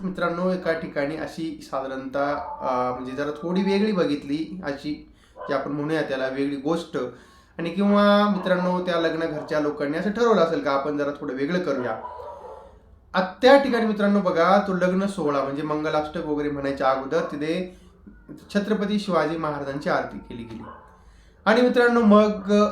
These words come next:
अ, छत्रपती शिवाजी महाराज म्हटल्यानंतर आपसुकच प्रत्येकाच्या मित्रांनो रक्तामध्ये, प्रत्येकाच्या धमन्यामध्ये रक्त त्याचं उसळतं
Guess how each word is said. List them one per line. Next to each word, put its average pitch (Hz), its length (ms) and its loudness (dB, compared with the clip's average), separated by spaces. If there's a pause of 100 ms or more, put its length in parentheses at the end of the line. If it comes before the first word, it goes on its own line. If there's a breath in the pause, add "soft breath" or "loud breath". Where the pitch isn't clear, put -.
(100)
अ, 165 60 -4 (160)
छत्रपती 190 360 -2
शिवाजी 185 300 2
महाराज 175 320 0
म्हटल्यानंतर 165 580 -2
आपसुकच 175 540 0
प्रत्येकाच्या 160 680 0
मित्रांनो 147 460 -2
रक्तामध्ये, 147 680 -2 (560 soft breath)
प्रत्येकाच्या 135 500 -6
धमन्यामध्ये 151 540 -4
रक्त 139 220 -6
त्याचं 131 200 -8
उसळतं 135 520 -2